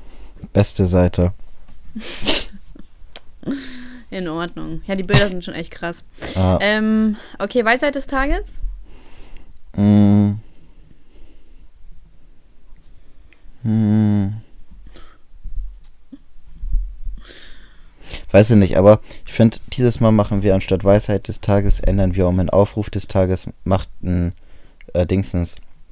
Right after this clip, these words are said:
Speaker 2: Erste-Hilfe-Kurs?
Speaker 1: Erste-Hilfe-Kurs.
Speaker 2: Und das hast du schon wieder von mir geklaut.
Speaker 1: Stimmt.
Speaker 2: <laughs>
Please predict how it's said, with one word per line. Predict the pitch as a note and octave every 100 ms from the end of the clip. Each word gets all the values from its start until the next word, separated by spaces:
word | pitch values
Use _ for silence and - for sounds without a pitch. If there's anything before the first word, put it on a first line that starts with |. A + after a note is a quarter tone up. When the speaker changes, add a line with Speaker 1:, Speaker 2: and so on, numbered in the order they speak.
| - - - - - - - _
Speaker 2:
Erste-Hilfe-Kurs? | G#3+ G#3+
Speaker 1:
Erste-Hilfe-Kurs. | A2 - G#2 G#2 - - - F#2 - - - - - -
Speaker 2:
Und | G3
das | G#3+
hast | C4 C4
du |
schon | A3+ A#3+
wieder | C4+ B3
von | F#3+
mir | F3 E3+
geklaut. | D#3+ - E3+ D#3+ E3 - - -
Speaker 1:
Stimmt. | - - G#2 F2+ - - - - - - - - - -
Speaker 2:
<laughs> | - - A#3+